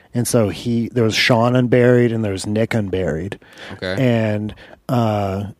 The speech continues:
Speaker 1: there was Mark Drop. I don't know what his real last name
Speaker 2: Can,
Speaker 1: was.
Speaker 2: can I ask the, I mean,
Speaker 1: Yeah.
Speaker 2: it's, if this is a old, if it's an old social media thing from, like, two thousand five or whatever,
Speaker 1: Uh-huh.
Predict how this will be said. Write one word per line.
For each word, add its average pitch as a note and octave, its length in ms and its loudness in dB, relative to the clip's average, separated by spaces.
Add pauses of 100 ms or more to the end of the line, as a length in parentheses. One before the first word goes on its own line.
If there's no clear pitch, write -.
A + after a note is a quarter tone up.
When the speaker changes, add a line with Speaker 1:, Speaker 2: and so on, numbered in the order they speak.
(160)
Speaker 1:
there A#2 280 2
was G#2 340 0
Mark B2 440 2
Drop. A2+ 460 0 (280)
I B2 80 -6
don't A#2+ 120 -2
know A2+ 300 0
what A#2 260 0
his A#2+ 180 2
real C3 220 6
last C3 320 4
name D3 200 2
Speaker 2:
Can, D3 100 6
Speaker 1:
was. D#3 260 4
Speaker 2:
can C#3+ 120 -8
I D3+ 100 -4
ask F3 220 -4
the, F3+ 140 -6
I B2 40 -6
mean, C#3 100 -2
Speaker 1:
Yeah. A#2 140 4
Speaker 2:
it's, G2+ 80 -6
if C3 320 -10
this B2+ 200 -10
is C3+ 100 -6
a A#2+ 60 0
old, A#2+ 320 -2
if A2 100 -12
it's G#2+ 80 -10
an A#2 60 -2
old D3+ 260 -2
social D3 280 -8
media C#3 200 -6
thing C3+ 260 -8
from, G#2+ 100 -14
like, F#2+ 100 -10
two B2+ 100 -6
thousand A#2+ 200 -6
five B2+ 340 -4
or B2 80 -4
whatever, G2+ 520 -2
Speaker 1:
Uh-huh. A2+ 360 2